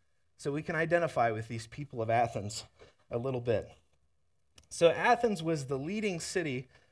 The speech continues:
of ancient Greece for, like, a thousand years. Before this point in time. And then, uh, you know, the, the Greek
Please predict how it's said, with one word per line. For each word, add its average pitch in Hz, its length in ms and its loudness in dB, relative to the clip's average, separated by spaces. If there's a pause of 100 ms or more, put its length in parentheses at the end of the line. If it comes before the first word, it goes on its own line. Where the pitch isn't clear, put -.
of 135 220 -2
ancient 165 380 -4
Greece 123 480 -6 (580)
for, 160 160 0
like, 135 180 2
a 104 80 -6
thousand 156 760 0
years. 127 580 -10 (760)
Before 139 520 -4
this 123 200 -4
point 117 280 -8
in 110 120 -8
time. 104 380 -8 (440)
And 131 140 -8
then, 139 280 -2 (380)
uh, 110 260 2 (260)
you 131 120 -8
know, 113 120 -2
the, 104 220 -6
the 107 100 -8
Greek 139 440 -6